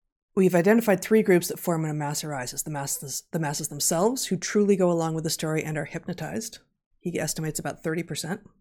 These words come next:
A group that is not hypnotized but chooses to not go against the grain. Usually about forty to sixty percent, he estimates. This again, Desmet.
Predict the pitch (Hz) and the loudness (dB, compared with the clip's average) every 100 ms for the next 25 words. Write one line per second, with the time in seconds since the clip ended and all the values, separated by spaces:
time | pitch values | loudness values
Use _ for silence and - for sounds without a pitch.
0 | _ _ - - _ - - 175 202 202 | _ _ -20 -20 _ -20 -6 4 6 6
1 | 180 170 175 - 240 262 - 240 233 233 | 2 2 2 -2 -4 -2 -2 2 0 0
2 | 175 - 247 240 240 - 190 170 - 160 | -4 -2 0 0 0 0 0 0 -2 -4
3 | 156 156 - 165 156 160 262 - _ _ | -4 -4 -6 -6 -6 -4 -6 -8 _ _
4 | _ _ _ _ _ _ 175 160 165 156 | _ _ _ _ _ _ 0 0 0 0
5 | 147 - 160 151 143 - 165 202 185 - | -2 0 0 0 -2 -4 -4 -6 -6 -2
6 | 226 208 214 208 220 220 220 - - 226 | -2 -2 -2 -2 -2 -2 -2 -4 -6 -10
7 | - - 170 185 190 190 185 | -12 -10 -6 -2 0 2 0